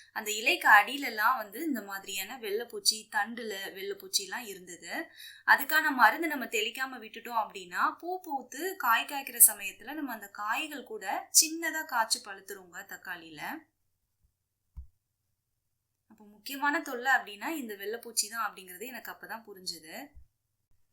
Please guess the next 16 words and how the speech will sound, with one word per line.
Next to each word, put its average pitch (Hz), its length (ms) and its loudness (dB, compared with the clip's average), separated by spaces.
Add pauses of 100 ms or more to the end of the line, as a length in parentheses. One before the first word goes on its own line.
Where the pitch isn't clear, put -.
(400)
அது 214 260 -6
மட்டும் 311 280 -6
இல்லாம 277 420 -6
இலைக்கு 254 380 -2
அடியில 254 300 -4
பாத்தீங்கன்னா 214 540 -4 (180)
அஸ்வினி 277 440 6
பூச்சியும் 240 440 -6
இருந்துச்சுங்க. 185 440 -2 (680)
ஆ, 202 220 -6
இது 247 260 -4
எப்போ 254 380 -2
வந்துச்சுன்னே 240 360 2
நானும் 220 360 -6
கவனிக்காம 208 540 -10
விட்டுட்டேன். 170 500 -12